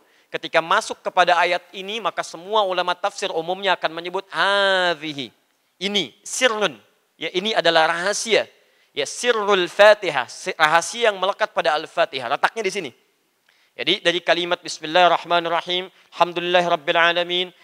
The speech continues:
Arrahmanirrahim, Maliki Yaumiddin, itu semuanya muqaddimah. Hanya pembuka untuk mengantarkan pada yang ini. Intinya ada di sini. Ya. Apa rahasianya? Perhatikan kalimat perimbangannya. Ya.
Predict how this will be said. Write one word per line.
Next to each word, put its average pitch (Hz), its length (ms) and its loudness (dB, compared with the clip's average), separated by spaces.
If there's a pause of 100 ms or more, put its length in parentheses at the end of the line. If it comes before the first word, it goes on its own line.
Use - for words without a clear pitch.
Arrahmanirrahim, 175 1300 0
Maliki 175 480 -2
Yaumiddin, 175 400 -6
itu 185 160 -14
semuanya 202 240 -4
muqaddimah. 165 560 -2 (720)
Hanya 165 160 0
pembuka 180 640 -2
untuk 156 160 -12
mengantarkan 160 720 -6
pada 147 160 -6
yang 139 160 -6
ini. 120 240 -18
Intinya 196 400 -4
ada 175 80 -2
di 156 80 -6
sini. 131 240 -12 (720)
Ya. 131 160 -8 (320)
Apa 220 240 6
rahasianya? 196 720 0 (240)
Perhatikan 185 480 -2
kalimat 185 400 -2
perimbangannya. 175 880 -2 (320)
Ya. 127 160 -14